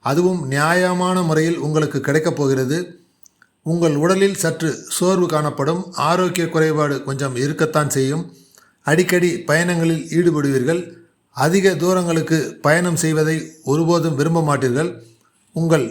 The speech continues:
தந்தையின் மூலம் உங்களுக்கு பணவரவு ஏற்படப் போகிறது. நீங்கள் எதிர்பாராத வகையிலும் அந்த பணவரவு இருக்கும். தாயாரின் உடல்நலத்தில் அதிக அக்கறை எடுத்துக்கொள்ளுங்கள்.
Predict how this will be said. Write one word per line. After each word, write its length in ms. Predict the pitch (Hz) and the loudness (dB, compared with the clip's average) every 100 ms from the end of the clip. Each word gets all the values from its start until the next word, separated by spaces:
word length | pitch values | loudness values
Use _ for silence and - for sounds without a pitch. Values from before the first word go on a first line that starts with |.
| - | -4
தந்தையின் 520 | 151 170 196 202 196 180 | 0 2 4 2 2 0
மூலம் 280 | 175 180 180 180 | 0 0 -2 -6
உங்களுக்கு 520 | 160 165 160 156 147 120 - | -2 2 2 0 -2 -4 -2
பணவரவு 480 | 156 175 165 151 127 | -2 0 0 0 0
ஏற்படப் 380 | 156 170 147 - | 0 0 -2 -2
போகிறது. 420 | 135 127 123 151 180 - _ _ _ _ _ _ _ _ 147 | 0 0 -2 -4 -6 -12 _ _ _ _ _ _ _ _ -2
நீங்கள் 360 | 175 170 139 117 | 0 2 0 0
எதிர்பாராத 680 | 156 196 202 202 196 196 185 | 0 2 4 4 4 0 0
வகையிலும் 480 | 165 185 185 185 151 | 0 0 0 -2 -2
அந்த 200 | 151 147 | 0 0
பணவரவு 540 | 151 165 175 156 151 123 | 2 2 2 2 0 0
இருக்கும். 400 | 147 151 151 175 - - | -2 -2 -4 -6 -8 0
தாயாரின் 540 | 143 185 196 190 190 | 2 4 2 0 -2
உடல்நலத்தில் 680 | 147 160 175 160 - 165 170 - - _ _ _ _ _ | 0 0 2 0 0 -4 -4 -10 -20 _ _ _ _ _
அதிக 280 | 127 151 180 175 | -2 0 2 2
அக்கறை 300 | 143 135 175 156 | 0 2 2 2
எடுத்துக்கொள்ளுங்கள். 800 | 143 147 156 143 131 127 147 | 0 -2 -2 0 0 0 -2